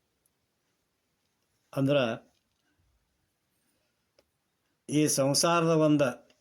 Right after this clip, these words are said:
ಮೋಹ ಬಂಧನ ಏನೈತಲ್ಲ, ಇಂಥ ಹೇಯವಾದಂಥ ವಿಚಾರಗಳನ್ನು ಬಿಟ್ಟು ಬಿಡು ಅಂತೇಳಿ ಏನು ತಿಳಿಸಿ ಹೇಳಿ ನಮ್ಮನ್ನು ಸತ್ಯವಾದಂಥ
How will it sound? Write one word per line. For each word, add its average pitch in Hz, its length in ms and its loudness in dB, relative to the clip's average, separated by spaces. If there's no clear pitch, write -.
ಮೋಹ 160 340 0
ಬಂಧನ 156 400 2
ಏನೈತಲ್ಲ, 147 680 0
ಇಂಥ 143 340 -2
ಹೇಯವಾದಂಥ 151 840 -2
ವಿಚಾರಗಳನ್ನು 151 840 0
ಬಿಟ್ಟು 170 260 0
ಬಿಡು 156 280 2
ಅಂತೇಳಿ 147 400 0
ಏನು 147 180 0
ತಿಳಿಸಿ 147 460 -2
ಹೇಳಿ 147 300 0
ನಮ್ಮನ್ನು 156 460 2
ಸತ್ಯವಾದಂಥ 156 1000 0